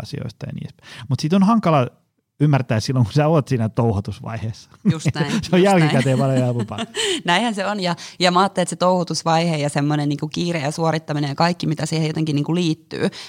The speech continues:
Speaker 2: Mä en ajattele, siis suorittaminen ei ole mun mielikuvissa pelkästään niinku negatiivinen asia,
Speaker 1: Mm.
Speaker 2: siis se on ihan ok, ihmiset saa olla työorientoituneita ja saa niinku tehdä asioita,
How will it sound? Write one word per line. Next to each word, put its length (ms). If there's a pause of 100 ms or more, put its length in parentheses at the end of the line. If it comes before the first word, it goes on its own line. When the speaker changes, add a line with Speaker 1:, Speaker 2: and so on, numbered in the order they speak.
Speaker 2:
Mä 80
en 60
ajattele, 360
siis 220
suorittaminen 560
ei 140
ole 80
mun 160
mielikuvissa 560
pelkästään 480
niinku 140
negatiivinen 720
asia, 240
Speaker 1:
Mm. 20
Speaker 2:
siis 180
se 60
on 80
ihan 160
ok, 280 (180)
ihmiset 320
saa 240
olla 140
työorientoituneita 1000
ja 80
saa 240
niinku 180
tehdä 260
asioita, 460